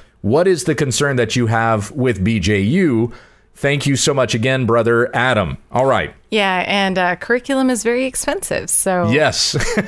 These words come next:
Speaker 1: <laughs> So you wanna make sure you get that right.
Speaker 2: Yeah.
Speaker 1: Uh, I had to email Adam back and apologize to him. The
Speaker 2: Uh,
Speaker 1: comment that I
Speaker 2: okay.
Speaker 1: made was made in ignorance.
Speaker 2: Okay.
Speaker 1: I assumed that the false prophet,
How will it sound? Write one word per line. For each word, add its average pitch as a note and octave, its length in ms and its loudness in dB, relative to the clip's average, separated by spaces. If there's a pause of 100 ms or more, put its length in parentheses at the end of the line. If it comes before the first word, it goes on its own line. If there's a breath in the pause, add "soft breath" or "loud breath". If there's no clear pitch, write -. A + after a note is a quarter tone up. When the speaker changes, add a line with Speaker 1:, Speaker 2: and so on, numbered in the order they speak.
Speaker 1:
<laughs> F3 60 -2
So - 180 -4
you F3+ 100 2
wanna F3 180 2
make C3 120 0
sure A2+ 180 0
you G#2 140 0
get F#2+ 140 0
that F2+ 180 2
right. E2 240 0 (140)
Speaker 2:
Yeah. G#3+ 460 0 (180)
Speaker 1:
Uh, C3+ 400 2
I D#3 220 2
had D3+ 320 2
to C#3 220 -2
email D3+ 380 2
Adam A2+ 360 0
back C#3 480 0 (100)
and A2+ 340 2
apologize A#2 720 0
to G2+ 100 -2
him. F2 340 0
The G2 120 0
Speaker 2:
Uh, - 40 -2
Speaker 1:
comment D3+ 420 2
that C#3 140 2
I C#3+ 80 2
Speaker 2:
okay. C#3 100 0
Speaker 1:
made G#2+ 380 2
was G#2 320 0
made A2+ 420 2
in A2+ 260 -2
ignorance. G#2 720 -2 (120)
Speaker 2:
Okay. F#3+ 320 -4 (400 loud breath)
Speaker 1:
I C#3 220 2
assumed E3+ 880 0 (180)
that A#2+ 360 0
the A2 160 0
false D#3+ 420 0
prophet, F3+ 680 0